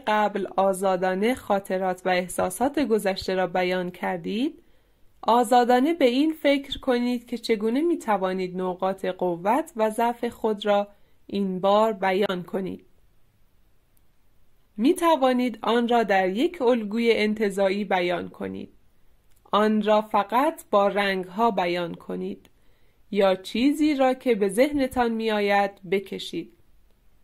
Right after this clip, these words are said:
برای نقاط ضعف می‌توانید آنچه را که در ابتدا یادداشت کرده اید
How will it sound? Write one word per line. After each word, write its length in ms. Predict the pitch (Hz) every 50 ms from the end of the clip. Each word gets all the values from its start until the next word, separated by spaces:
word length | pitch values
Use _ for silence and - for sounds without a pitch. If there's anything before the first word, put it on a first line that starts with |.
| _ _ _ _ _ _ _ _ _ _ _ _ _ _ _ _ _ _ _ _ 190
برای 460 | 208 220 233 254 302 339 370 415 392 349
نقاط 540 | 294 247 226 214 220 220 226 233 - -
ضعف 640 | 262 240 214 180 185 202 202 208 220 240 247 - 240
می‌توانید 800 | 233 247 247 - 262 254 233 214 220 214 214 214 214 214 214 - _ -
آنچه 400 | - 277 330 339 339 - 294 269
را 140 | 247 233 226
که 140 | 226 220
در 300 | 190 190 190 185 175 -
ابتدا 420 | 185 185 - - 190 190 185 220 269 277
یادداشت 580 | 277 240 214 202 175 196 196 196 196 - - -
کرده 300 | 214 196 190 180 180 180
اید 320 | 180 196 202 202 202 -